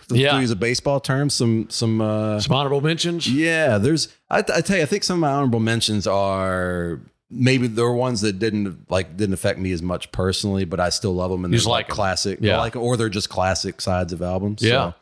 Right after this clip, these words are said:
Speaker 2: yeah.
Speaker 1: uh, side one of, uh, Fleetwood Mac's Rumors.
Speaker 2: I've, I've got this. I, I put side one or two.
Speaker 1: Or two.
Speaker 2: 'Cause
Speaker 1: You
Speaker 2: I
Speaker 1: could
Speaker 2: couldn't
Speaker 1: do
Speaker 2: even choose.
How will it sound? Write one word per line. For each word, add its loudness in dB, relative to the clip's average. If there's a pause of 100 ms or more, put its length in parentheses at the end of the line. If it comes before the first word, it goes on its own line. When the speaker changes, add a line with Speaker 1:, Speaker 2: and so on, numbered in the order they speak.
(160)
Speaker 2:
yeah. 2 (160)
Speaker 1:
uh, 0
side 0
one 2
of, 0
uh, 0
Fleetwood -4
Mac's -2
Rumors. -2 (160)
Speaker 2:
I've, 0
I've 0
got 0
this. -10
I, 2
I -6
put 0
side 0
one -2
or 0
two. 0 (180)
Speaker 1:
Or 2
two. 2
Speaker 2:
'Cause 0
Speaker 1:
You 4
Speaker 2:
I -4
Speaker 1:
could -4
Speaker 2:
couldn't 0
Speaker 1:
do 0
Speaker 2:
even -6
choose. -2